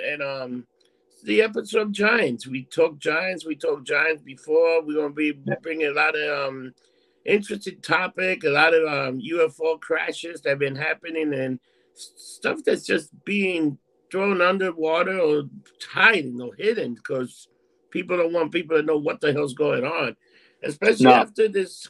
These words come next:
Speaker 1: fucking weird year that we lived. It's insane.
Speaker 2: Well, yeah, I mean, that's, you know, that's a whole other thing. We t-, we talked about that like crazy, and I kinda, I'm kinda sick of talking about it, but it,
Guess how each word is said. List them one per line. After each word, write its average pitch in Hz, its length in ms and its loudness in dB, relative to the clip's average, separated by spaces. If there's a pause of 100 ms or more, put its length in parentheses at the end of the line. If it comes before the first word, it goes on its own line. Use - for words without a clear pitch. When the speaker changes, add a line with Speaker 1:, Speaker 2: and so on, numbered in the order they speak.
Speaker 1:
fucking 156 480 -4
weird 185 300 2
year 180 260 2
that 180 260 0
we 170 200 -2
lived. 196 360 4 (2250)
It's - 160 -8
insane. 214 400 6
Speaker 2:
Well, 170 240 10 (400)
yeah, 151 520 12
I 127 60 6
mean, 135 240 2
that's, 143 720 4
you 147 160 4
know, 131 360 8 (600)
that's 156 240 10
a 127 60 8
whole 143 280 12
other 131 200 10
thing. 120 200 4
We 131 120 6
t-, - 160 2
we 165 120 12
talked 180 380 10
about 151 340 8
that 147 220 10
like 127 180 8
crazy, 139 520 8 (640)
and 127 220 10
I 117 60 10
kinda, 160 280 10
I'm 139 280 10
kinda 160 260 8
sick - 260 6
of - 80 2
talking 127 340 8
about 110 300 8
it, 101 160 0
but 120 240 8
it, 123 160 4